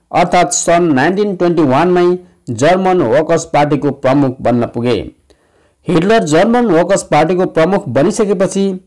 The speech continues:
उनले आफ्नो पार्टीको नाम बदलेर नेसनल सोसियलिस्ट जर्मन वर्कर्स पार्टी बनाए, जसलाई नाजी पार्टी भनेर बुझ्ने गरिन्छ।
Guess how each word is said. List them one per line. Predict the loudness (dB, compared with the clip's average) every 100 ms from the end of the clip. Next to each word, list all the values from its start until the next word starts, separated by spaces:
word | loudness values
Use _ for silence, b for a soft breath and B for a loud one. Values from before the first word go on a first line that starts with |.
| -4
उनले | 0 2 2
आफ्नो | 2 0 0 -2
पार्टीको | 0 0 2 2
नाम | 2 2
बदलेर | 0 2 2 2 2 0 -4 _ -10
नेसनल | -2 0 0 -2 -2
सोसियलिस्ट | -2 0 0 0 0 -2 -4 -6
जर्मन | 0 2 2 2 2
वर्कर्स | 0 -2
पार्टी | -2 -2 0
बनाए, | 0 0 2 2 0 -4 b b -2
जसलाई | 0 2 0 0 -4 -6
नाजी | -2 0 0 -2
पार्टी | -2 -2 -2
भनेर | -2 -2 -2 -2 -6 _ -14
बुझ्ने | -4 -4 -2 -4
गरिन्छ। | -2 -2